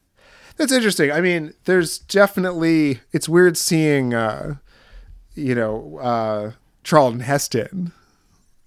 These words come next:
as Moses. 'Cause, I mean, I guess for me, he's just sort of, like, a questionable character,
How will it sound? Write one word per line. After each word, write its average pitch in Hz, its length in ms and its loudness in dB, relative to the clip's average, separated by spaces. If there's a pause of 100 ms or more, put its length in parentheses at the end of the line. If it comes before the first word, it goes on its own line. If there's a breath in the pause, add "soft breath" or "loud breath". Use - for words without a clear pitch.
(200)
as 117 420 -2
Moses. 120 920 -6
'Cause, - 260 -10
I 160 80 0
mean, 175 220 4
I 175 100 2
guess 196 140 2
for 170 80 0
me, 160 100 0
he's 131 140 0
just 131 160 -8
sort 135 120 -2
of, 117 120 -4
like, 113 160 -6
a 113 60 -8
questionable 123 580 -4
character, 143 800 -6